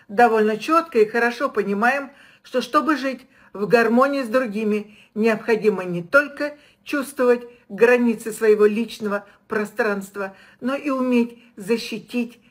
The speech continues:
своё личное пространство. Люди, воспитанные в Советском Союзе, мало это понимают. Действительно мало это понимают, потому что даже нет закона,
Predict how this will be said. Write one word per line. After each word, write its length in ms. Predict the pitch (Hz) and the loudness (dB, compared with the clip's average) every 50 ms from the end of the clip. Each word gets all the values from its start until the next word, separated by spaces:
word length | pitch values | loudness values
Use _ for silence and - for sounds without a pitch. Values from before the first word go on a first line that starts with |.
| _ _ | _ _
своё 680 | - - - 214 208 220 214 202 202 196 170 147 143 - _ _ _ _ _ | -20 -14 -6 -2 0 0 2 2 2 0 0 -2 -6 -12 _ _ _ _ _
личное 580 | 196 202 220 233 240 240 - - 233 226 220 214 | -2 0 2 2 0 -2 -4 -4 -4 -4 -4 -4
пространство. 920 | 214 - 233 226 220 - - 214 185 160 147 147 - - 165 151 147 - _ _ _ _ _ _ _ _ _ _ _ _ _ _ _ _ - | -4 -4 -4 -4 -4 -6 -8 -8 -8 -8 -10 -12 -14 -16 -16 -16 -16 -16 _ _ _ _ _ _ _ _ _ _ _ _ _ _ _ _ -2
Люди, 600 | 220 233 277 285 240 185 240 269 277 277 - - _ _ _ _ _ _ _ | 0 2 2 2 2 0 -2 -4 -6 -8 -12 -18 _ _ _ _ _ _ _
воспитанные 800 | - 196 247 269 262 - 311 320 320 320 285 277 277 269 277 269 | 0 2 2 2 2 2 0 0 0 0 -2 0 0 2 0 0
в 240 | 240 214 269 302 - - - - - | 0 0 -2 -2 -2 -6 -12 -10 -4
Советском 520 | - 240 220 247 277 277 - - 269 240 | -2 0 0 0 -4 -6 -8 -6 -6 -6
Союзе, 580 | 233 - 269 254 226 214 196 175 170 196 208 208 - _ _ _ _ _ _ _ - | 0 2 0 0 2 -2 -6 -6 -6 -8 -10 -10 -12 _ _ _ _ _ _ _ -2
мало 360 | 208 208 226 226 233 240 247 | 0 2 4 6 6 6 4
это 420 | 254 - - - 214 202 - 180 | 4 2 -2 -4 -4 -4 -6 -10
понимают. 640 | 175 - 214 202 208 214 196 180 170 156 156 151 - _ _ _ _ - - _ | -4 -2 -2 0 0 -2 -2 -4 -6 -8 -10 -14 -18 _ _ _ _ -20 -20 _
Действительно 800 | 226 185 180 247 240 240 - 254 269 269 269 277 262 262 262 247 | -14 -6 -4 -4 -4 -4 -4 -4 -4 -4 -2 -4 -4 -4 -4 -2
мало 240 | 240 233 226 220 220 | -2 0 2 2 2
это 200 | 214 208 214 208 | 2 2 0 -4
понимают, 540 | - 202 190 202 196 208 220 226 233 220 - - - - _ | -6 -6 -6 -4 -4 -4 -4 -6 -6 -8 -12 -18 -20 -20 _
потому 320 | - 202 208 220 226 226 220 | -8 -4 -2 0 0 0 -2
что 280 | - - 233 214 220 - _ _ | -4 -6 -8 -8 -8 -12 _ _
даже 600 | _ 202 170 196 240 247 226 214 247 240 240 - - - _ 233 | _ -2 4 4 4 4 4 2 0 -2 -2 -4 -12 -12 _ 0
нет 260 | 233 233 226 214 175 | 2 2 2 2 0
закона, 640 | 170 220 208 208 - 240 240 240 226 226 220 220 | 0 0 0 0 2 4 4 4 4 0 -6 -8